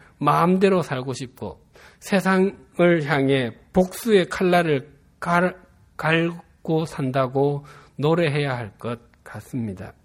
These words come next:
또한 예수님을 닮기보다 권력자를 닮고 싶고 부자를 닮아서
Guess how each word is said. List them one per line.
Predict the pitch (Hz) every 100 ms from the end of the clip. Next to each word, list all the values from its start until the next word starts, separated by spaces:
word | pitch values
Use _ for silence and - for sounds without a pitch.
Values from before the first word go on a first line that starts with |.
| _ _ _ _ _ _ - - - -
또한 | 165 170 170
예수님을 | 147 143 196 196 190 165
닮기보다 | 131 120 135 123 117 110 98 90 _
권력자를 | - 175 190 196 190 151 131 127
닮고 | 113 110 - 139
싶고 | - 104 - 98 - _ - - - - -
부자를 | - 165 170 175 185 180
닮아서 | 165 165 139 - 113 101